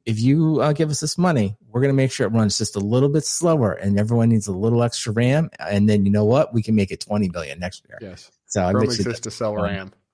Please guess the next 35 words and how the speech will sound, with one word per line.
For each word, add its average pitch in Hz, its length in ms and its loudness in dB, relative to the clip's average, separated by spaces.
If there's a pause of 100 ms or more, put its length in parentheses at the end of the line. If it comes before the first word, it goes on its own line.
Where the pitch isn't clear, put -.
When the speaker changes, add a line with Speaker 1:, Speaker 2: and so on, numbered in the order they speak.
(360)
Speaker 1:
I 156 140 0
actually 262 200 0
did 202 240 4
think, 160 240 2
though, 131 160 6
one 135 180 4
of 175 60 0
the 165 60 4
more 143 180 4
interesting 185 480 0
things 196 240 2
about 196 240 2
it 196 160 0
that 139 80 2
was 113 160 0
kinda 117 220 0
cool 127 340 2
was, 110 320 2
uh, 104 140 4
there's 117 260 0
this, - 240 -2
uh, 107 120 0
behind 120 440 2
the 117 60 2
scenes, 120 640 2 (160)
uh, 98 520 0
about 101 280 -2
how 117 140 0
they 110 120 2
filmed 127 380 0
it, 185 240 0
and 110 120 2
they 107 120 4
filmed 180 600 0 (440)
everything 160 880 0